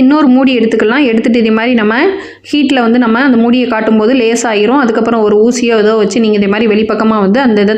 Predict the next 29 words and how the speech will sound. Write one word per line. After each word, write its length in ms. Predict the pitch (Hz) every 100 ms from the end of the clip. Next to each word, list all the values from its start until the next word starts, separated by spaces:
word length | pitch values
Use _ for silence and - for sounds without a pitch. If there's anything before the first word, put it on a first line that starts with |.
| 214
தள்ளுனீங்க 340 | 208 214 214
அப்படின்னா 240 | 202 196 285
உங்களுக்கு 260 | 247 214 208
இதே 80 | 202
மாதிரி 140 | 202 247
ஷார்ப்பா 340 | 233 208 233 233 208
கிடைச்சிரும் 400 | 190 196 196 190
மூடி. 220 | 185 202 330 - - - _ _ _ _ _ _ _
அதை 120 | 226 226
உடனே 220 | 226 240 254
தண்ணியில 260 | 226 240 240
போட்டுருங்க. 340 | 208 202 220 302
தண்ணியில 280 | 233 233 240 220
போட்டுட்டு 340 | 202 202 240 240
உடனே 220 | 214 226 220
எடுத்துட்டு 380 | 196 196 202 254 440 - - -
ஒரு 120 | 240 233
சிசர் 300 | 254 262 269
வச்சு 180 | 226 220 254
நம்ம 160 | 220 214
இந்த 120 | 214
இடத்துல 220 | 208 220 247
கட் 160 | 220 247
பண்ணி 160 | 247 220
விட்டோம் 200 | 202 220
அப்படின்னா 260 | 196 220 330
நமக்கு 260 | 247 240 220
ஹோல்ஸ் 320 | 220 226 226
கிடைச்சிரும். 480 | 202 190 190 190 285